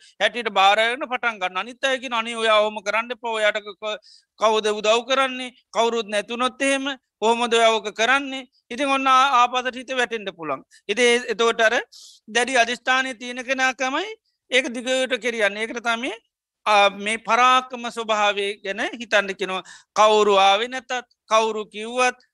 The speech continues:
කවුරු කිව්වත් මං නැත්තට නැති වුණත් මේ වැඩේ කරනවා කියන දැඩි අධිෂ්ඨානයක් තියෙනවා. අර බුදුරජාණන් වහන්සේ කියන්නේ සංගාමී මේ මතන්නේ යුද්ධෙට ගිහිල්ලා මැරෙන්නේ වුණාට ප්‍රශ්නයක් නැහැ.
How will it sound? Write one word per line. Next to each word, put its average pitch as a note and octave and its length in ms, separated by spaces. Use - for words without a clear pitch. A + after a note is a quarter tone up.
කවුරු G#3+ 360
කිව්වත් A#3 360
මං G#3+ 260
නැත්තට G3+ 460
නැති C#4 300
වුණත් C4+ 240
මේ C4 180
වැඩේ B3+ 260
කරනවා B3 360
කියන C4+ 220
දැඩි A#3+ 240
අධිෂ්ඨානයක් G#3 600
තියෙනවා. E3+ 360
අර G3+ 180
බුදුරජාණන් A3 540
වහන්සේ G#3 200
කියන්නේ B3+ 240
සංගාමී B3 840
මේ B3 260
මතන්නේ A#3+ 540
යුද්ධෙට G3 360
ගිහිල්ලා B3+ 280
මැරෙන්නේ B3+ 340
වුණාට C4+ 360
ප්‍රශ්නයක් G#3+ 400
නැහැ. E3 220